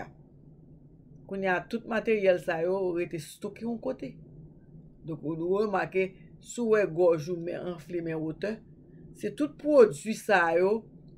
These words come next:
ki pou te fè yon travay avèk li, ou pa rive fè l. Sa se flagran deli, se sa ou kit misit lò gòj ou gwo a. Depi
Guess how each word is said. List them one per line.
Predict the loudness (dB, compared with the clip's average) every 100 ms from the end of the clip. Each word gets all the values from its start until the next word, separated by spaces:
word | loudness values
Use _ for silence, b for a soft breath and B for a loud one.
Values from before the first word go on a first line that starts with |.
| -20 -20 -20 -20 -20 -14
ki | -10
pou | -2
te | 0
fè | 0 -4
yon | 0
travay | 0 0 -2 -2
avèk | -4 -4 -4
li, |
ou | -4
pa | -6 -8 -8
rive | -8 -6
fè | -6 -6
l. | -8 -20 -20 -20 -20 -20 -20 -20 -20 -20 -20 -20 -20 -20 -10
Sa | -6 -6
se | -2 -4 -4 -14 -20 -20 -20 -20 -20 -20 -20 -20 -18 2
flagran | 8 12 12 12 8 2 8 10 10 6 4
deli, | 4 4 4 0 -4 -8 -18 -20 -20 -20 -20 -20 -20 0
se | 4 6
sa | 4 0 4 6 6
ou | 4 -2 0
kit | 0 0 0
misit | 0 0 -6 -4
lò | 6 6 8
gòj | 6 6 2
ou | -8 -6
gwo | 2 6 8 6
a. | 0 -10 -20 -20 -20 -20 -20 -20 -20 -20 -20 -20 -20 -20 -20 -20 -20 -20 -20 -20 -20 B B B B B B -6
Depi | -4 -2 0